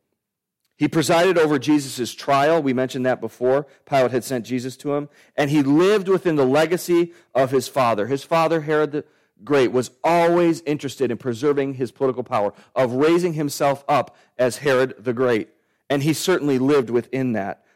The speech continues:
trying to do whatever he could to angle himself into his father's legacy, and did almost anything to keep that power. Both of these authorities,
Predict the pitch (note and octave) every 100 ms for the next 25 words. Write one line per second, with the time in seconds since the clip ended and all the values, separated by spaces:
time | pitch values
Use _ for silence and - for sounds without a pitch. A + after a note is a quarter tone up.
0 | _ - E3+ E3+ D#3+ C#3+ C#3+ C3+ D3 D#3+
1 | D#3 C3+ C3+ A#2+ C3 D3 C#3 B2 - A2+
2 | - _ _ D3 C3+ B2+ A#2 - B2 A#2
3 | A2 G2 A2+ A2+ A2 F#2+ F2+ _ _ -
4 | D3 C#3+ C3+ B2 - D#3 D#3+ - A#2+ G#2+
5 | A2 C#3 A2+ G#2+ F#2 - G#2+ G2 F2 _
6 | _ _ _ _ _ - E3 G#3+ B3 F3
7 | F#3 D3 B2+ - F#3 E3 B2 G#2+ A2+ B2
8 | -